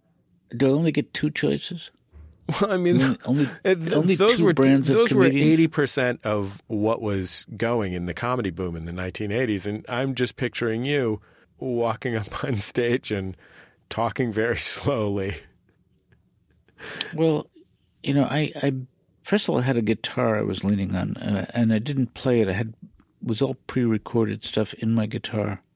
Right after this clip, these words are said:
Speaker 1: <laughs> So that, that was like, a, I used that as a crutch. I would say things like, uh, "I've been called the White Paul Simon."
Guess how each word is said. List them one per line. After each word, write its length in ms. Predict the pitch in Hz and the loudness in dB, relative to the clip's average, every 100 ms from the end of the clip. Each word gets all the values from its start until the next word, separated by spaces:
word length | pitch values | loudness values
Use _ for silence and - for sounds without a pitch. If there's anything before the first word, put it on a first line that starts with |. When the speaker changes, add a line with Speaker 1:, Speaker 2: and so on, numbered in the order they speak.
| _ | _
Speaker 1:
<laughs> 120 | - - - - - - - _ _ | -8 -8 -10 -16 -20 -20 -20 _ _
So 460 | - - - 120 113 | -14 -10 -2 0 2
that, 200 | 131 - - | 0 -2 -2
that 120 | 175 | 0
was 180 | 185 - | 0 0
like, 140 | 113 - - - - - | -2 -4 -20 -20 -8 -6
a, 80 | 101 - | -6 -6
I 60 | 120 | -2
used 260 | 120 147 | 0 2
that 120 | - 110 | 0 -2
as 140 | 104 | -4
a 40 | |
crutch. 720 | 117 - 113 107 - - - - - - - - _ _ _ - | -10 -4 -2 -2 -6 -14 -14 -20 -20 -20 -20 -20 _ _ _ -10
I 120 | 143 | -4
would 140 | 185 - | -4 -2
say 160 | - 135 | -2 0
things 380 | 139 120 110 | 0 -2 -2
like, 240 | 107 98 - | -2 -2 -2
uh, 400 | 104 98 98 90 - _ _ _ - | -2 0 -2 -6 -14 _ _ _ -4
"I've 120 | 120 | -2
been 140 | 117 110 | -2 -4
called 240 | 120 107 | 0 0
the 80 | 101 | 0
White 320 | 101 107 - | 0 -4 -4
Paul 220 | - 98 | -6 -4
Simon." 540 | - 101 98 92 90 | -4 -2 0 0 -4